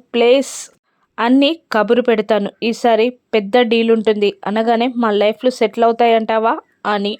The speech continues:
అంటుంది నిషి. "ఖచ్చితంగా," అంటాడు మీనన్. "ఓకే," అంటూ నమస్కారం పెట్టి వెళ్ళిపోతుంది నిషిక. ఇంట్లో సుధాకర్, యువరాజ్, జగదాత్రి, కేదార్,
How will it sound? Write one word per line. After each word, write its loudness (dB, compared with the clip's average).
అంటుంది 0
నిషి. -2
"ఖచ్చితంగా," -2
అంటాడు -2
మీనన్. -2
"ఓకే," 0
అంటూ 0
నమస్కారం 0
పెట్టి -2
వెళ్ళిపోతుంది 0
నిషిక. -4
ఇంట్లో -2
సుధాకర్, 0
యువరాజ్, 0
జగదాత్రి, 0
కేదార్, 0